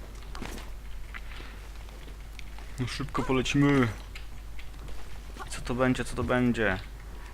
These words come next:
Apteczka będzie. Wszystko, no nie może na takie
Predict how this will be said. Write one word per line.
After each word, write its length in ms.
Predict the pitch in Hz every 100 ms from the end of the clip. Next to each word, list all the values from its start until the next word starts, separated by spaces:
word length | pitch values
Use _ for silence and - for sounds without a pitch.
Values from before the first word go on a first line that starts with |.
| -
Apteczka 460 | - - 110 - 95
będzie. 480 | 98 98 90 67 - - - - - - 539 - - - - - - - - - - - - - - 415 427 - - - - - - - - - - -
Wszystko, 320 | - - -
no 60 | 123
nie 100 | 135
może 160 | 127 127
na 100 | 135
takie 240 | 135